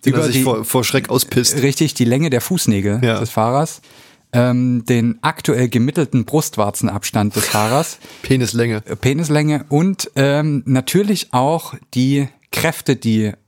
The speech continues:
Speaker 2: an verschiedensten Stellen auf das Fahrzeug wirken und damit auch auf den Fahrer.
Speaker 1: Meinst du jetzt, äh, den Druck zu gewinnen, oder?
Speaker 2: Genau, das auch. Aber es geht um mechanische Kräfte.
Speaker 1: Ja.
Speaker 2: Und danach, kurz danach, wurde quasi in einer Pressekonferenz und dann auch in einer Pressemitteilung von Red Bull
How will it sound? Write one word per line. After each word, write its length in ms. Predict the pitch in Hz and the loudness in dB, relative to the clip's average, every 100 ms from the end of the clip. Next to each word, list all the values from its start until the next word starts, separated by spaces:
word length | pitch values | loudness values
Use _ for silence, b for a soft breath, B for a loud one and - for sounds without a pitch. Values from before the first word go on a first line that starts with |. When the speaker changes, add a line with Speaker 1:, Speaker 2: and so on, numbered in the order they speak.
| - | -2
Speaker 2:
an 440 | 117 113 - 127 - | 0 0 -2 -6 -4
verschiedensten 540 | 123 - 156 139 143 | -4 0 0 0 -2
Stellen 440 | - 117 110 110 107 | 0 0 2 0 0
auf 240 | 113 - | -2 -2
das 380 | - 113 - - _ _ | -4 -4 -6 -16 _ _
Fahrzeug 480 | - 117 - 107 | -6 -4 -2 -2
wirken 280 | 107 135 139 | 0 0 0
und 180 | 113 110 | 0 0
damit 200 | 107 107 | -2 -2
auch 80 | 98 | -4
auf 140 | 110 - | -6 -4
den 160 | 98 | -6
Fahrer. 260 | - - 95 | -6 -8 -2
Speaker 1:
Meinst 120 | 110 | -2
du 40 | 113 | 0
jetzt, 160 | - | -2
äh, 180 | 113 113 - _ - | -2 -2 -4 _ -2
den 120 | 117 | -2
Druck 240 | 107 123 - | 0 -4 -4
zu 80 | 120 | -6
gewinnen, 340 | 107 117 180 | -2 0 0
oder? 280 | 135 107 110 - _ _ _ _ _ _ | 0 0 -2 -6 _ _ _ _ _ _
Speaker 2:
Genau, 260 | 139 117 95 92 | -2 0 -2 0
das 180 | 113 | 0
auch. 300 | - 98 - - - | 0 -2 -4 -10 -6
Aber 280 | - 127 127 | 0 2 0
es 120 | 123 | 0
geht 160 | 151 139 | 0 2
um 120 | 127 | 0
mechanische 540 | 123 131 123 127 123 | 0 0 0 0 -4
Kräfte. 400 | - 98 - 92 | -4 -6 -4 -6
Speaker 1:
Ja. 80 | 110 127 | 0 2
Speaker 2:
Und 100 | 123 | 2
danach, 460 | 120 156 190 - | 2 0 -2 -2
kurz 180 | 190 - | -2 0
danach, 380 | 165 160 151 - | 0 0 -2 0
wurde 180 | 147 208 | 0 0
quasi 440 | - 139 139 151 | 0 0 0 0
in 180 | 131 135 | 0 2
einer 160 | 127 | 0
Pressekonferenz 800 | 117 131 139 - 139 - 117 131 | 0 -2 -2 -2 -2 0 0 0
und 100 | 120 | 0
dann 160 | 104 107 | 0 0
auch 60 | 104 | 0
in 60 | |
einer 100 | 104 | -2
Pressemitteilung 600 | 98 120 135 127 120 120 | -2 -2 0 0 0 -2
von 140 | - 113 | -2 -4
Red 200 | 104 98 | -4 -2
Bull 320 | 120 139 156 | 0 2 -2